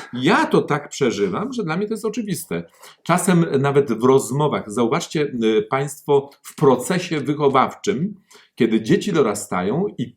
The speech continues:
Speaker 2: pewne normy z domu, e, poznane przestają być oczywistością.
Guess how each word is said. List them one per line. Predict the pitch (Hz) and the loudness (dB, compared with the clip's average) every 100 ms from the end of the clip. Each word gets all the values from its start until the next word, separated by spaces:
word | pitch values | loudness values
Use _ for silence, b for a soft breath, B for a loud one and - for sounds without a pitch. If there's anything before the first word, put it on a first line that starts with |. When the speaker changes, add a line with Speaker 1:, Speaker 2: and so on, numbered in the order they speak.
| _ | _
Speaker 2:
pewne | 269 262 208 160 131 | -4 -2 2 2 2
normy | 120 175 190 135 110 98 | 2 2 2 2 2 0
z | 92 92 90 | -2 -4 -4
domu, | 92 135 147 110 95 98 107 b b b | 0 2 2 0 0 -2 -4 b b b
e, | 104 101 98 | 2 4 4
poznane | 95 113 98 107 98 214 | 2 2 2 -2 -2 -4
przestają | - 175 - 180 170 | -4 -6 -4 -4 -4
być | 139 143 - _ | -6 -8 -16 _
oczywistością. | 170 165 - 151 120 135 - - 101 - - 82 80 | -6 -6 -4 -2 -2 -6 -6 -4 -4 -4 -8 -6 -8